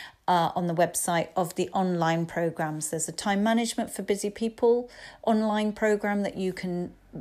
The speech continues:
purchase, download and own and do at your own pace, at your own time, and repeat as many times as you like for the rest of your days. Um, so once you own it, it's yours to do with as you choose.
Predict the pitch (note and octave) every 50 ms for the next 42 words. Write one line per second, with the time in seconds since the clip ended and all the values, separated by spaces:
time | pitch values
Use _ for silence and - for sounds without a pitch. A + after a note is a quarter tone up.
0 | - - - - - A3+ A3+ A#3+ B3 - - - C4 B3+ B3+ B3+ A#3+ - - -
1 | - - A3 A3+ A#3 A#3 A3+ G#3+ F#3+ F#3 F#3 F3+ F3+ F3+ F3+ - - E3+ D#3+ D#3+
2 | - - F3+ F#3 G3 G#3 A3 A#3+ B3+ - - G3 F3 F3 F3 E3 - F3+ F3 F3
3 | E3+ - - F3 E3+ F#3 G3 G3 G3 F#3+ - - - E3 F3 E3+ - - - -
4 | F3 F3 F#3 G3 F#3+ F#3+ F#3+ - - E3+ E3+ E3+ F3 E3+ - F3+ F3 D#3+ D#3+ D#3+
5 | - - A3 G3+ G3+ - E3+ E3 F#3+ G#3+ B3+ C4+ B3+ B3+ A#3+ A#3+ - - F#3 F#3
6 | F3+ - F3+ E3+ F3+ E3+ E3 E3+ E3 E3+ E3 - - - - - D#3 D3+ D3 E3
7 | - F#3+ F#3 - - - F#3+ D#3+ - - E3+ D#3+ D#3+ E3 E3 E3+ F3 F#3 A#3 C4
8 | - - - - - - - - - - - - - _ - G#3 G#3 G3+ G3+ G3+
9 | F#3 F#3 E3+ - - - - F#3 - - - G#3 F3+ F3 F#3+ G#3 G#3 - - G3+
10 | F#3+ F#3+ F#3 F3+ E3+ - D#3 D#3+ - - D#3+ D#3 E3+ F#3+ F#3+ - - - E3 E3+
11 | E3 D#3+ D#3 E3 E3 D#3+ D3+ E3+ E3 D#3+ E3 F3 E3 - - - E3+ E3+ F#3 G#3+
12 | B3 B3 -